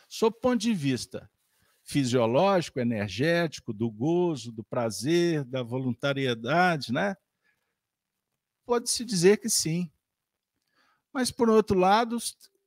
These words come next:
os cabelos ficam mais claros, né? Sim, ou caem,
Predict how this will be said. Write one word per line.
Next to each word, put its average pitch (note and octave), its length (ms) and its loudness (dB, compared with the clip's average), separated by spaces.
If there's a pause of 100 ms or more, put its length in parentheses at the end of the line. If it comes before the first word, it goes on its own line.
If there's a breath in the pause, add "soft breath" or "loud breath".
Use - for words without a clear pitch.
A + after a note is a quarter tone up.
(500)
os E3 160 -2
cabelos D#3 640 0
ficam C#3+ 340 -4
mais B2+ 540 -2 (140)
claros, D#3+ 560 4
né? B2 160 -2
Sim, B3+ 300 -2
ou D#3 140 2
caem, E3 720 0